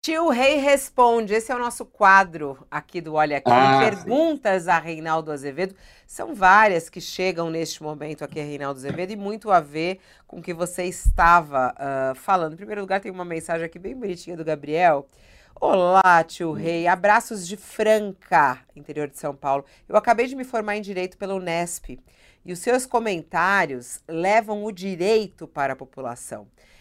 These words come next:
Speaker 1: É um desejo da minha instituição isso, inclusive. Sucesso sempre." É só um agradecimento e um carinho
Speaker 2: Ah, obrigado,
Speaker 1: aqui
Speaker 2: querido.
Speaker 1: do Gabriel
Speaker 2: Obrigado.
Speaker 1: pra
Speaker 2: Que
Speaker 1: você
Speaker 2: bom.
Speaker 1: e da
Speaker 2: Fico
Speaker 1: unesp
Speaker 2: feliz.
Speaker 1: pra
Speaker 2: Fico
Speaker 1: você,
Speaker 2: feliz.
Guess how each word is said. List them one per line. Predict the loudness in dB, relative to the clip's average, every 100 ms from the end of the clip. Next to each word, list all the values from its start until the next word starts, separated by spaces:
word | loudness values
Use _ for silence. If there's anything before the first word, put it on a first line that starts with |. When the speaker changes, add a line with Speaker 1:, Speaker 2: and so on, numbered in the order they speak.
| _ -4
Speaker 1:
É |
um | -4 -2
desejo | 0 0 2 2 2 0 -10 -8
da | -6
minha | -6 -8 -10
instituição | -12 -14 -12 -10 -10 -10
isso, | -14 -16
inclusive. | -18 -18 -16 -16
Sucesso | -18 -16 -10 -8 -8 -10
sempre." | -12 -8 -8 -8 -18
É |
só | -16 -12 -12
um | -12 -14 -16 -12
agradecimento | -10 -8 -8 -10 -12 -16 -12 -12 -12 -18 _ _ _ _ _
e | -14
um | -10
carinho | -4 2 4
Speaker 2:
Ah, | 4
obrigado, | 4 4 4 4 2 -4
Speaker 1:
aqui |
Speaker 2:
querido. | -12 -10 -8
Speaker 1:
do | -6
Gabriel | -2 0 0 0 0
Speaker 2:
Obrigado. | -2
Speaker 1:
pra | -4
Speaker 2:
Que | -4 -2
Speaker 1:
você | 0 0 -2
Speaker 2:
bom. |
Speaker 1:
e | -2
da | 2
Speaker 2:
Fico | 2
Speaker 1:
unesp | 2 2 2 2 4
Speaker 2:
feliz. | 4 4
Speaker 1:
pra | 0
Speaker 2:
Fico | 0
Speaker 1:
você, | -6 -4 -4 -2
Speaker 2:
feliz. | -2 -6